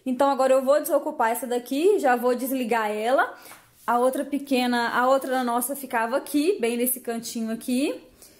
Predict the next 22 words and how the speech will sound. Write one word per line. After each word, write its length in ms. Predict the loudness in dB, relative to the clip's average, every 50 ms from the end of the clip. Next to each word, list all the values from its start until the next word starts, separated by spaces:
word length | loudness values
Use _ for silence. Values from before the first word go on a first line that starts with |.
| _ _ _
Tô 140 | -2 -2
com 60 | 0 0
um 60 | 0
galão 320 | 2 0 0 0 -2 -4 -2
de 100 | 0 0
água 260 | 0 0 0 0 -2
ali, 140 | -2 -2 0
gente, 180 | 0 -2 0 0
que 60 | 0
eu 60 | 2
não 200 | 2 2 0 0
tenho 200 | 0 0 0 0
lugar 220 | 0 0 -2 -2
pra 100 | -2 -2
colocar 340 | -2 -2 -2 -2 0 -2 0
ele. 160 | 0 2 2
Eu 120 | 2 0 0 -4 -6 -4
peguei 220 | -2 -2 0 0 0
um 100 | 2 2
banquinho, 460 | 2 2 0 -2 -4 -4 -4 -4 -2
coloquei 360 | 0 0 0 0 2 2 0
aqui 460 | 0 0 -2 -2 -2 -2 -2 -2 -6